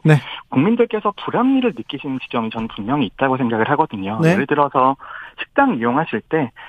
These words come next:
Speaker 2: 계산대를 지나갈 때는 마스크 쓰-, 쓰고 계시다가
Speaker 1: 네.
Speaker 2: 식사하실 때는 벗고
Speaker 1: 예.
Speaker 2: 화장실 가실 때는 쓰고 이런 식의 패턴들이 반복이 되면서
Speaker 1: 네.
Speaker 2: 이 정책이 불합리하다라고 국민들이 느끼고 계시는 거거든요.
Speaker 1: 아, 그렇죠.
Speaker 2: 네,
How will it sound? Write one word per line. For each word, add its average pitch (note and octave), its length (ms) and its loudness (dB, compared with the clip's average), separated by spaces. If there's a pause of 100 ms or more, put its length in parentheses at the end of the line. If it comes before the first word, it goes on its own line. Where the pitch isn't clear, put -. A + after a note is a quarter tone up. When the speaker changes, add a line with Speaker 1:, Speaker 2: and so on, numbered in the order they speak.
Speaker 2:
계산대를 A3+ 680 2
지나갈 D#3+ 360 0
때는 D#3 220 -2
마스크 G2 320 -4
쓰-, - 260 -12
쓰고 G#2+ 180 2
계시다가 G#2+ 640 -6
Speaker 1:
네. C#3+ 160 0
Speaker 2:
식사하실 G#3+ 520 2
때는 F3 220 -4
벗고 - 560 -4
Speaker 1:
예. D#3+ 100 4
Speaker 2:
화장실 A3 360 0
가실 A#2+ 220 -6
때는 C3 220 0 (100)
쓰고 A2 260 0
이런 G3+ 280 2
식의 G3 280 0
패턴들이 F#3+ 560 0 (340)
반복이 G#3 460 2
되면서 C3 580 0 (140)
Speaker 1:
네. D#3 60 6 (160)
Speaker 2:
이 F#3 100 0
정책이 B2 540 -2
불합리하다라고 G#3+ 760 2
국민들이 A#2 460 -4
느끼고 F#3+ 340 -2
계시는 G2+ 340 -2
거거든요. G2 480 -2
Speaker 1:
아, A#2+ 340 0
그렇죠. B2 300 0
Speaker 2:
네, - 80 -4